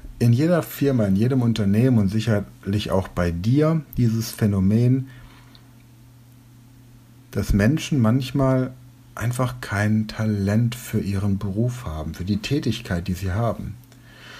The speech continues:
Und da kann man so viel weiterbilden und fortbilden und ausbilden und Möglichkeiten eröffnen. Es funktioniert einfach nicht. Es gibt auch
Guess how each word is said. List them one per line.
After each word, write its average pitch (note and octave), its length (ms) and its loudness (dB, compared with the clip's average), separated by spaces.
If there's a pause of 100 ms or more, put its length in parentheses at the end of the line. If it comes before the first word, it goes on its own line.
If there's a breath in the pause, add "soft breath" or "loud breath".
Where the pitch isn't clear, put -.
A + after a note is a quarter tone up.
(360 loud breath)
Und G#2+ 100 0
da A2 60 2
kann D3+ 180 -2
man D#3 180 2
so C3 160 2
viel D#3+ 680 0 (100)
weiterbilden G#2 1160 0
und G#2 160 -4
fortbilden G#2 880 -2
und F#2 240 0
ausbilden F#2+ 960 -2
und G2 480 -2 (840 loud breath)
Möglichkeiten G#2 960 0
eröffnen. F#2+ 560 -2
Es G#2+ 120 -6
funktioniert C3+ 720 -4
einfach D2+ 500 -10
nicht. - 440 -14 (2500 loud breath)
Es - 80 -18
gibt C#3+ 220 0
auch B2+ 160 4